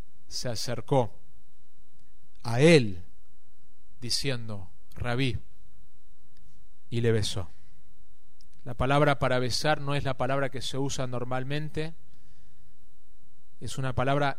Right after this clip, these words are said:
intensificada. Katafilesen, es decir, no solo filesen, sino katafilesen, es intenso. Y se puede traducir algo intensivo, algo repetido. Se usa para describir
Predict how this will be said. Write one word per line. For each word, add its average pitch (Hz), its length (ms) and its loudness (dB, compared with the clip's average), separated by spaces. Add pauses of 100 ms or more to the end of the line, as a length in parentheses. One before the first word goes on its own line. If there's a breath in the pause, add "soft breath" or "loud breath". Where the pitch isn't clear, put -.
intensificada. 131 1400 2 (960)
Katafilesen, 156 1400 8
es 123 140 0
decir, 131 320 2
no 143 140 2
solo 156 240 4
filesen, 156 400 2
sino 139 220 2
katafilesen, 147 840 2
es 143 160 0
intenso. 139 720 0 (720 soft breath)
Y 120 120 -2
se 127 160 0
puede 151 240 6
traducir 143 600 2
algo 151 260 6
intensivo, 160 960 4
algo 147 320 6
repetido. 180 840 6
Se 143 160 2
usa 151 500 4
para 131 240 2
describir 135 580 4